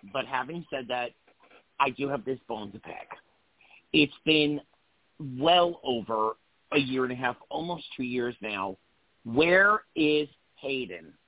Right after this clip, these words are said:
And why have there, has there been absolutely no contact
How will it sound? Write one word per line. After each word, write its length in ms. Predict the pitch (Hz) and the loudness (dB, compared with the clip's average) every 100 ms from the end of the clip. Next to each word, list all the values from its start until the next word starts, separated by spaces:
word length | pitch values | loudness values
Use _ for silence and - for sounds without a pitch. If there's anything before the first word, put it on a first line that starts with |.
| _ _ _ _ _ - | _ _ _ _ _ -4
And 280 | 151 147 | -2 0
why 520 | 143 151 160 170 180 190 _ - | 0 4 4 4 -4 -12 _ -16
have 260 | 165 151 139 127 | -10 -10 -10 -10
there, 160 | 151 - 147 147 139 | -10 -10 -16 -16 -14
has 180 | 135 143 120 | -6 -6 -4
there 120 | 139 | -6
been 280 | 120 131 127 - | -4 -6 -8 -8
absolutely 760 | 139 147 - 180 147 143 135 135 | -2 -2 -2 -4 -4 -4 -2 -2
no 380 | 127 131 151 - | 2 4 4 2
contact 640 | 165 143 143 135 120 - | 0 0 2 2 2 -2